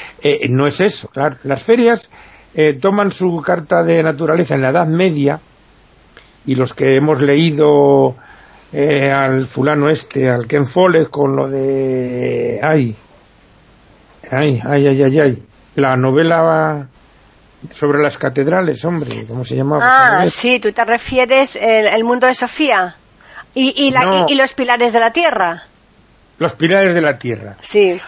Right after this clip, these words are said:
Speaker 1: Ahí se ve lo importancia que tenía que a un pueblo le dieran una feria. O sea, porque una feria en principio era un, un, un mercado de ganado, básicamente, porque tractores había poco,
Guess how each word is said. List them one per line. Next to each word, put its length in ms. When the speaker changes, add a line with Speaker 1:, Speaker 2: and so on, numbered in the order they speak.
Speaker 1:
Ahí 220
se 180
ve 380
lo 160
importancia 1040
que 140
tenía 560
que 140
a 80
un 720
pueblo 560
le 140
dieran 300
una 180
feria. 480
O 40
sea, 200
porque 200
una 140
feria 220
en 80
principio 380
era 260
un, 560
un, 200
un 140
mercado 400
de 140
ganado, 400
básicamente, 640
porque 300
tractores 500
había 300
poco, 520